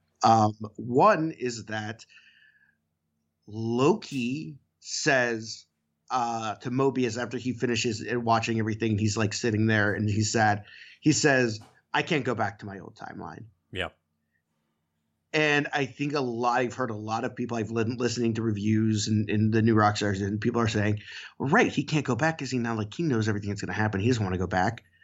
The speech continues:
Speaker 1: No, he can't go back because his timeline doesn't exist anymore.
Speaker 2: Yeah, it's
Speaker 1: And
Speaker 2: already
Speaker 1: Loki
Speaker 2: been
Speaker 1: knows
Speaker 2: destroyed.
Speaker 1: that because
Speaker 2: Yeah.
Speaker 1: he saw them do it.
Speaker 2: Mm, mm.
Speaker 1: They put that capsule in and turned it on,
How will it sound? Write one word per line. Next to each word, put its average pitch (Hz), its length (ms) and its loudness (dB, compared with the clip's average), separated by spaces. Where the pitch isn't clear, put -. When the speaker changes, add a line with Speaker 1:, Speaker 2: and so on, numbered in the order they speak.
Speaker 1:
No, 160 200 6
he 196 220 0
can't 277 280 2
go 202 140 4
back 135 400 0
because 127 260 -6
his 190 220 -4
timeline 180 580 -2
doesn't 139 340 -10
exist 113 640 -12
anymore. 113 540 -14
Speaker 2:
Yeah, 123 200 0
it's 127 100 -8
Speaker 1:
And 156 80 6
Speaker 2:
already 160 200 8
Speaker 1:
Loki - 160 -2
Speaker 2:
been 175 60 0
Speaker 1:
knows 190 140 4
Speaker 2:
destroyed. 233 160 2
Speaker 1:
that 175 120 0
because 165 280 -8
Speaker 2:
Yeah. 113 140 -2
Speaker 1:
he 110 40 -2
saw 220 440 0
them 123 360 -8
do 220 240 -6
it. 87 220 -18
Speaker 2:
Mm, 123 360 -4
mm. 123 300 -10
Speaker 1:
They 208 160 4
put 247 320 0
that 196 220 2
capsule 175 480 -4
in 120 200 -12
and 131 220 -14
turned 160 260 -6
it 135 100 -4
on, 120 520 -2